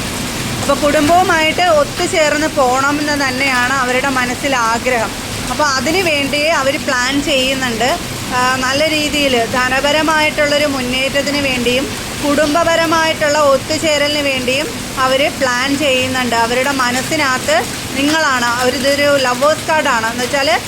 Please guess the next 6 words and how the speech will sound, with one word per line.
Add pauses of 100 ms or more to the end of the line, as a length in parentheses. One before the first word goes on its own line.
(240)
ഇത്
മേജർ
ആർക്കാന
കാർഡാണ്,
ആത്മീയമായിട്ടുള്ള
കാർഡാണ്.